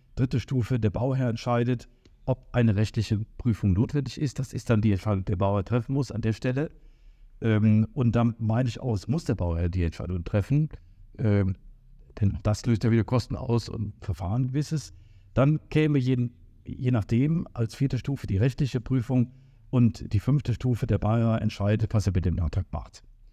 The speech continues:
auf der Grundlage der jeweiligen Empfehlungen. Wie, wie seht ihr das? Oder welchen Ablauf seht ihr da?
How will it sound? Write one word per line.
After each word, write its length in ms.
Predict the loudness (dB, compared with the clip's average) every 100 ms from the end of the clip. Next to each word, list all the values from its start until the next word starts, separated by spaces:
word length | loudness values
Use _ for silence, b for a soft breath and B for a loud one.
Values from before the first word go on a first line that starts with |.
| -20 -20 -20 _
auf 140 | -2 0
der 120 | 2
Grundlage 420 | 2 4 4 2
der 120 | 2
jeweiligen 500 | 2 2 2 0 0
Empfehlungen. 580 | -2 -4 -4 -4 -8 -12 -18 -20 -18 0
Wie, 220 | 2 4
wie 100 | 2
seht 200 | 2 0
ihr 120 | 0
das? 260 | 0 -4 -6
Oder 220 | -2 0
welchen 220 | 0 -2
Ablauf 420 | -6 -4 -6 -6 -18 -6
seht 220 | -2 -2
ihr 140 | -2 -2
da? 200 | -4